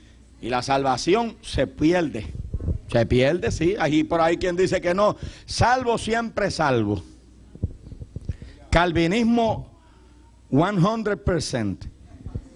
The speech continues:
Y calvinismo es sinónimo de diablismo,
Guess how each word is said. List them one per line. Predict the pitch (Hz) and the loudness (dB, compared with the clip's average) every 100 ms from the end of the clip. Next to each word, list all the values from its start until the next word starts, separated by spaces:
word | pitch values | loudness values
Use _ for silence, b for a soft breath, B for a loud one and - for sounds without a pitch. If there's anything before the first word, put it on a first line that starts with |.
| 277 - - - - - - - - - - - | -20 -20 -18 -18 -20 -20 -20 -20 -20 -20 -8 0
Y | 185 | 2
calvinismo | 185 185 180 180 180 285 262 247 233 196 - | 2 2 2 2 2 2 2 2 0 -2 -6
es | - 220 | -2 -2
sinónimo | - 262 226 262 277 262 240 196 | -2 -2 2 2 0 0 -2 -2
de | 143 208 | -2 -2
diablismo, | 180 156 196 175 214 233 180 127 | 0 0 2 2 2 2 2 0